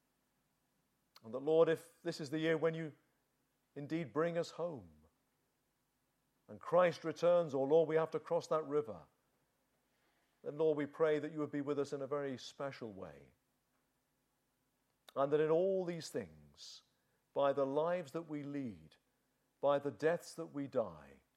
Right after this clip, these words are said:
that our God, we might bring you honor and praise and glory. And we might be able to say, "This is all your doing," and that you might get the praise,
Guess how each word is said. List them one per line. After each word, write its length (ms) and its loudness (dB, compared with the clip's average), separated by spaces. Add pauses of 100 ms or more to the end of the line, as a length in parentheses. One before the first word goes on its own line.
(920)
that 100 -2
our 340 4
God, 300 4
we 140 -4
might 440 -2
bring 240 -6
you 300 -6
honor 380 -2 (320)
and 200 -10
praise 640 -6 (320)
and 240 -10
glory. 500 -10 (1500)
And 80 -20
we 60 -14
might 200 4
be 60 2
able 120 2
to 40 -8
say, 160 4
"This 180 -2
is 120 -4
all 760 0
your 420 -4 (140)
doing," 380 -10 (1900)
and 80 -20
that 160 -12
you 80 -2
might 240 2
get 180 -2
the 60 -8
praise, 680 -12